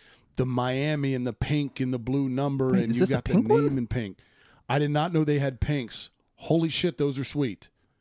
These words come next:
Speaker 2: Wow.
Speaker 1: Those are cool, though.
Speaker 2: Yeah.
Speaker 1: I mean, God, look at that. Look at the blue.
Speaker 2: It's just good.
Speaker 1: I wanna buy all of these, and we've talked about it off air before, and you even hinted at it.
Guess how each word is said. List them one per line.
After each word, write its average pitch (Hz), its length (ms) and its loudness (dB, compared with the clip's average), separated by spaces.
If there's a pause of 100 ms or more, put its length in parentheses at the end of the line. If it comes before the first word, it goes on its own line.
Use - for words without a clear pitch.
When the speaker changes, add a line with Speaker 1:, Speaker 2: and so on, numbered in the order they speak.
(680)
Speaker 2:
Wow. 175 440 -2 (600)
Speaker 1:
Those 165 200 4
are 180 60 -2
cool, 180 320 0
though. 101 300 -4 (160)
Speaker 2:
Yeah. 247 160 4
Speaker 1:
I - 80 2
mean, 117 220 -6 (180)
God, 110 240 -6
look 123 180 -6
at 139 120 -10
that. 98 220 -4
Look 151 220 -10
at - 120 -16
the 107 100 -18 (140)
blue. 139 580 -2 (520)
Speaker 2:
It's - 140 0
just 156 320 0
good. 151 400 6 (160)
Speaker 1:
I 139 120 4
wanna 208 200 2
buy 143 320 0 (100)
all 139 240 2
of 120 140 -8
these, 98 340 -4
and 139 220 -2
we've 185 180 2
talked 156 320 0
about 170 300 0
it 180 160 -4
off 117 260 0
air 135 160 0
before, 147 400 0
and 131 100 -6
you 139 200 0
even 147 260 -2
hinted 139 320 0
at 131 160 0
it. 131 220 -2